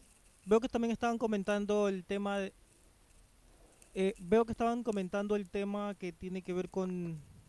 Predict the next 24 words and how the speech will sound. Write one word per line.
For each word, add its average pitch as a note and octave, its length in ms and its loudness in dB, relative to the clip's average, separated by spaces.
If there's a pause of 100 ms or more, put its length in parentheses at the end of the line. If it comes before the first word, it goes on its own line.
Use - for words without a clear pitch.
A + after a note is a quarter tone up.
(100)
con F3 200 -4
aquello F3+ 360 -2
de, F3 140 -2
del, D#3+ 280 -6
del E3 220 -4
Facebook. E3+ 540 0 (1600)
Es G3+ 220 4
verdad A3+ 220 4
lo A#3 80 0
que G#3 100 -2
comenta G3+ 380 -2
en F3+ 120 -4
ese, F#3 200 -6
en F#3 100 -2
ese F3+ 160 -4
punto, F3 380 0
¿no? F3+ 240 0 (420)
De F3 100 -4
que, F3 160 -4
pues, F3 340 -8
habría E3+ 340 -2
que F3+ 140 -8
reportar E3+ 560 -2
el D#3+ 240 -4